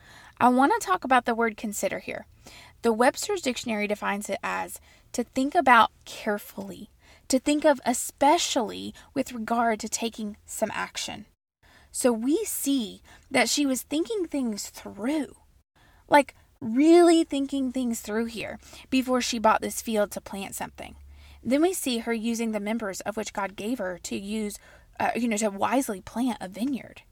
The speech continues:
Okay, um, back up a little bit. We see in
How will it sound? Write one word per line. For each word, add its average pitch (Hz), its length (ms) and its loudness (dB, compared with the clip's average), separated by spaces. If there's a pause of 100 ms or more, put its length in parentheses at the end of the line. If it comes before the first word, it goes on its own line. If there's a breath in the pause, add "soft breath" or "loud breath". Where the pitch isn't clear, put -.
(880)
Okay, 208 440 -6 (320 loud breath)
um, 214 320 4 (180)
back 220 340 2
up 330 120 2
a 254 40 -2
little 220 220 -4
bit. 247 240 0
We 254 80 -4
see 254 380 -2 (340 loud breath)
in 233 400 0